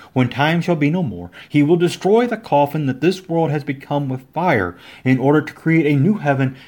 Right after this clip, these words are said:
and new earth. Isaiah sixty-five seventeen,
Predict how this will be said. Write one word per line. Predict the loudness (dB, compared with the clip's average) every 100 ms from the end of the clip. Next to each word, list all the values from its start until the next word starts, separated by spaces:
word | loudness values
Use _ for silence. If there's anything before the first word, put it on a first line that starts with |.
| _
and | -4 0
new | 0 -2
earth. | -12 -16 _ -20 _ -20 -20 -20 _ _ -6
Isaiah | -2 0 2 2 0 -4
sixty-five | -8 -8 -4 -2 0 0
seventeen, | 0 -4 -6 -6 -2 -2 -4